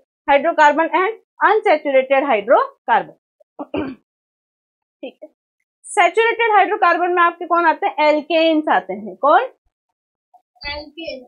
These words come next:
Speaker 1: हम्म, जिनका जनरल फॉर्मूला है सीएन,
Speaker 2: सीएनएच टू एन
Speaker 1: प्लस
Speaker 2: प्लस टू।
Speaker 1: टू। हाँ, इनका जनरल फॉर्मूला होता है सीएनएच टू एन, जैसे सीएच फ़ोर, सी टू एच सिक्स, है ना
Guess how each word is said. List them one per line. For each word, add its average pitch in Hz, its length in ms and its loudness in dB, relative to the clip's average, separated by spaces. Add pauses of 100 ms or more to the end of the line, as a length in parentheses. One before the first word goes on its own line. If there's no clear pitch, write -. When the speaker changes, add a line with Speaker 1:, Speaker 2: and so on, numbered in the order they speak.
Speaker 1:
हम्म, 294 420 0
जिनका 330 300 2
जनरल 349 340 0
फॉर्मूला 381 460 2
है 277 320 -2 (540)
सीएन, 359 600 0 (100)
Speaker 2:
सीएनएच 359 1500 -8
टू 349 340 -8 (420)
एन 262 260 -6 (320)
Speaker 1:
प्लस 320 180 4
Speaker 2:
प्लस 339 300 -8
टू। 269 340 -10 (180)
Speaker 1:
टू। 269 340 -2
हाँ, - 160 -4 (280)
इनका 339 380 0
जनरल 294 320 0
फॉर्मूला 262 380 0
होता 220 200 0
है 294 80 0
सीएनएच 294 840 -2
टू 285 100 -4
एन, 220 100 -6
जैसे 269 180 -4
सीएच 277 420 -4
फ़ोर, 240 400 -4 (360)
सी 349 400 -6
टू 381 140 2
एच 320 220 0
सिक्स, - 760 -6 (540)
है 370 60 -8
ना 392 60 -10